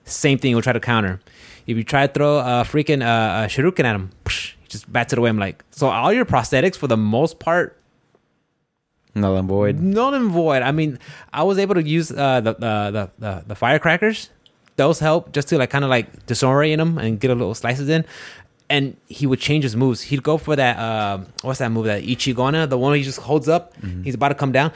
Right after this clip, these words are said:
Speaker 1: but he'll fake it. Sometimes he'll, oh, and then he'll come down with a side
Speaker 2: Oh,
Speaker 1: strike.
Speaker 2: son of a bitch.
Speaker 1: But not only that, though, he'll go with a side strike and then he'll go back to guarding, or he'll follow with another strike behind that. So it's like, you'll see that. Is he gonna feint or is he gonna go through?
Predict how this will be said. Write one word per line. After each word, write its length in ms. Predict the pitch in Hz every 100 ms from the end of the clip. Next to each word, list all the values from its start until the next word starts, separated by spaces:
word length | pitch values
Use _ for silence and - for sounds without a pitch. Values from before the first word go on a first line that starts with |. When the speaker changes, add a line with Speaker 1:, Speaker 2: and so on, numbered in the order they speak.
| -
Speaker 1:
but 80 | 117
he'll 140 | 123
fake 320 | - 151 156 120
it. 180 | - _ _ -
Sometimes 380 | 131 139 147
he'll, 220 | 143 135 - _ _ _
oh, 320 | 139 165 - - _ -
and 120 | 139
then 80 | 120
he'll 120 | 131
come 260 | - 160
down 220 | 139 151 160
with 120 | 139
a 60 |
side 320 | 113 - 135 104
Speaker 2:
Oh, 80 |
Speaker 1:
strike. 220 | 101 131 127
Speaker 2:
son 160 | 113
of 80 | 107
a 60 | 101
bitch. 220 | 117 110
Speaker 1:
But 100 | 156
not 120 | 147
only 120 | 175
that, 200 | 156 202
though, 80 | 160
he'll 100 | 147
go 60 | 180
with 100 | 160
a 40 |
side 220 | 151 160
strike 200 | 185 202
and 80 | 143
then 80 | 131
he'll 100 | 131
go 120 | 143 139
back 160 | 151
to 80 | -
guarding, 500 | 127 131 160 247 262 - _ _
or 220 | 135 185
he'll 160 | 165 160
follow 300 | - 147 151
with 100 | 139
another 220 | 139 151
strike 240 | - 147
behind 320 | 123 117 175 143
that. 160 | 107
So 220 | - 139 127
it's 240 | 139 -
like, 180 | 139 120
you'll 80 | 156
see 240 | - 202
that. 320 | 180 135 127 - _ _ _ _ _ _ _ -
Is 120 | 123
he 40 | 123
gonna 160 | 131
feint 280 | - 151 196
or 40 |
is 60 | 139
he 60 | 139
gonna 80 |
go 80 | 135
through? 340 | 127 120 107